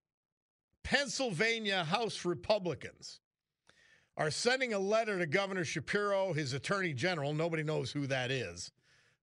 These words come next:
by the way. Uh, we got, we got a great candidate running in the Republicans, on the Republican side, but, uh, we'll talk to him,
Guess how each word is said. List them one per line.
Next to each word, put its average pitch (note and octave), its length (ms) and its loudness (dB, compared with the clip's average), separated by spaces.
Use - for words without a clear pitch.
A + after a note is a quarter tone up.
by G#2+ 220 -2
the G2 100 -6
way. E2 360 -10
Uh, A2 640 -2
we C3 160 -2
got, D#3 300 0
we D#3 120 0
got D3+ 140 2
a C3+ 60 0
great D#3+ 580 -2
candidate C#3+ 380 -2
running C#3 260 -2
in B2 260 -6
the A#2+ 120 -8
Republicans, A2+ 800 -6
on A2+ 120 -4
the A2 60 -6
Republican A#2 460 -4
side, G2 420 -6
but, F#2+ 140 -8
uh, A2 60 -4
we'll A2+ 180 -6
talk C3 280 -4
to A#2 60 -4
him, G#2+ 420 -6